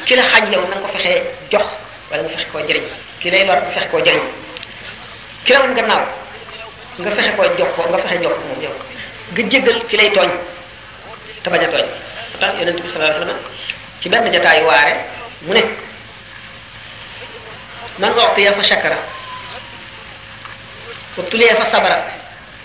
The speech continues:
wa zulima wa ghafara, wa zalama wa istaghfara." Ne pat, ñu ne ko, "Ulaa'ika maa lahum ya Rasulullah sallallahu alayhi wasallam?" Mu ne, "Ulaa'ika lahum lam muhtaduna." Koo xam ne ki Yàlla jox na ko mu sant, mu natt ko mu muñ,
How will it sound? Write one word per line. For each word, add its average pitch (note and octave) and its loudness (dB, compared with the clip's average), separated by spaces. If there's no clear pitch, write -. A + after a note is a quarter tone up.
wa E3+ -2
zulima A3+ 4
wa G#3+ 4
ghafara, G3+ 4
wa F#3 2
zalama A3 6
wa G#3 2
istaghfara." F3 2
Ne F3 0
pat, G#3+ 2
ñu F#3+ 2
ne A3+ 8
ko, A3+ 2
"Ulaa'ika G3+ 6
maa A#3 6
lahum G3+ 0
ya F#3 6
Rasulullah D#3+ 0
sallallahu C#3+ -2
alayhi F#3 2
wasallam?" - -8
Mu - -
ne, - -6
"Ulaa'ika A3 4
lahum F3 0
lam E3 2
muhtaduna." D#3 -4
Koo A#3 4
xam B3+ 4
ne A#3+ 2
ki A#3 -2
Yàlla A#3 4
jox A3 2
na A3 0
ko F#3+ 0
mu F#3 -4
sant, - -2
mu G3+ 2
natt C4 2
ko A3 2
mu G#3+ 2
muñ, G#3+ 2